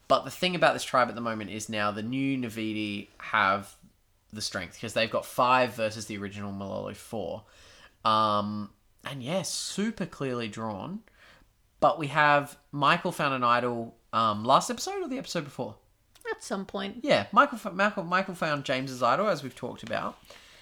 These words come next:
Speaker 1: Um, and he pulls a big move.
Speaker 2: Yeah.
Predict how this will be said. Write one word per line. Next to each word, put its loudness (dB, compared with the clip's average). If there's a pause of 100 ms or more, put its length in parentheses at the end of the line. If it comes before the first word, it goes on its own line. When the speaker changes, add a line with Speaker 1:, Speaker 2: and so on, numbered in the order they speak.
(340)
Speaker 1:
Um, -2 (680)
and -6 (920)
he -6
pulls -2
a -2
big -4
move. -6 (440)
Speaker 2:
Yeah. -2